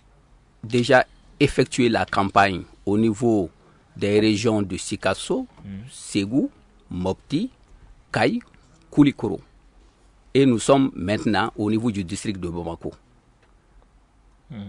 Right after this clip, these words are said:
Speaker 1: Donc, cela veut dire que nous avons beaucoup d'expérience en matière de campagne.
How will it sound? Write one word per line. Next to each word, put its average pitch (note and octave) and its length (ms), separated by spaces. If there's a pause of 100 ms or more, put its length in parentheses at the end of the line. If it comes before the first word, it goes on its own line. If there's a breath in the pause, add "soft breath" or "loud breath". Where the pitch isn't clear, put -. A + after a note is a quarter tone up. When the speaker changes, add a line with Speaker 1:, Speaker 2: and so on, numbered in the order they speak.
(120)
Speaker 1:
Donc, G#2+ 380 (220)
cela G#2 260
veut F#2 140
dire G#2+ 340
que - 100
nous G2+ 260
avons G2 200
beaucoup G#2+ 280
d'expérience F#2+ 560
en - 80
matière E2+ 340
de E2+ 120
campagne. A2 420